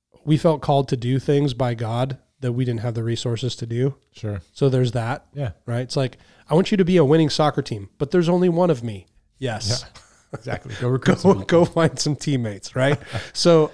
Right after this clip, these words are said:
Speaker 1: <clears throat> so there's that. But then the third thing is really, like, God was and is doing something unique in Buffalo.
Speaker 2: Yeah.
Speaker 1: And, uh, as dense as I am, he,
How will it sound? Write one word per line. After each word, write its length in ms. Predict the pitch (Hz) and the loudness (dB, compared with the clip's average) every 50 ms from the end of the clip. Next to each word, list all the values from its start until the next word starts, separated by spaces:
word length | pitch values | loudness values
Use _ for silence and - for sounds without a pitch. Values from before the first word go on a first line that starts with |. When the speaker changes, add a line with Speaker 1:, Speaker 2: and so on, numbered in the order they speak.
| - - | -6 -4
Speaker 1:
<clears throat> 360 | - 165 151 - - 104 120 127 | -2 0 0 -2 -4 -6 -10 -6
so 180 | - - 165 | 0 2 4
there's 180 | 160 156 151 135 | 4 4 4 2
that. 420 | 156 151 135 127 - - - 156 | 2 0 0 0 -4 -6 -6 0
But 140 | 139 170 165 | 2 2 4
then 160 | - 170 160 | 4 4 4
the 100 | 156 143 | 4 0
third 320 | - - 175 175 170 160 - | 2 4 4 4 4 2 2
thing 200 | - 139 131 123 | 0 0 0 0
is 220 | 123 120 107 - - | 0 -2 -4 -6 -6
really, 400 | 127 127 147 175 190 156 127 120 - | -2 0 2 4 4 2 2 0 -2
like, 260 | - 131 120 - _ - | -4 -4 -4 -6 _ -4
God 400 | - 131 131 151 165 156 - - _ _ _ _ _ _ _ _ _ _ _ _ _ _ _ _ | -2 0 0 0 0 -2 -4 -14 _ _ _ _ _ _ _ _ _ _ _ _ _ _ _ _
was 380 | - 139 123 123 131 135 143 131 | -12 -4 -2 0 2 2 2 2
and 100 | 139 123 | 2 0
is 180 | 123 127 123 113 | 2 0 -2 -2
doing 240 | - 123 123 117 107 | -2 -4 -4 -4 -4
something 320 | - 127 120 117 123 120 | -6 -6 -6 -6 -4 -4
unique 300 | 120 113 113 113 110 - 120 | -4 -4 -6 -8 -8 -8 -10
in 80 | 113 | -8
Buffalo. 400 | 107 104 98 - - - - - - _ _ - | -8 -8 -10 -12 -14 -16 -18 -20 -20 _ _ -12
Speaker 2:
Yeah. 160 | 123 117 98 85 - - - - - - - - - _ _ _ _ _ - | -8 -8 -8 -8 -10 -16 -20 -20 -20 -20 -20 -20 -20 _ _ _ _ _ -2
Speaker 1:
And, 460 | 147 135 127 127 123 120 117 120 - - - | 0 2 2 2 2 0 0 -4 -6 -6 -4
uh, 240 | 127 117 117 117 117 - | -4 -2 -2 -4 -6 -4
as 280 | 139 127 120 113 110 104 | -4 -4 -4 -4 -6 -8
dense 400 | 104 104 - 120 120 123 117 - | -10 -6 -4 -4 -2 -2 -2 -4
as 140 | 127 113 110 | -4 -4 -4
I 120 | 113 110 | -4 -4
am, 460 | 113 117 120 117 110 107 110 107 107 - _ _ _ _ | -4 -2 -2 -2 -4 -6 -6 -8 -10 -12 _ _ _ _
he, 420 | _ _ - 131 120 113 113 123 | _ _ -14 -12 -10 -10 -10 -12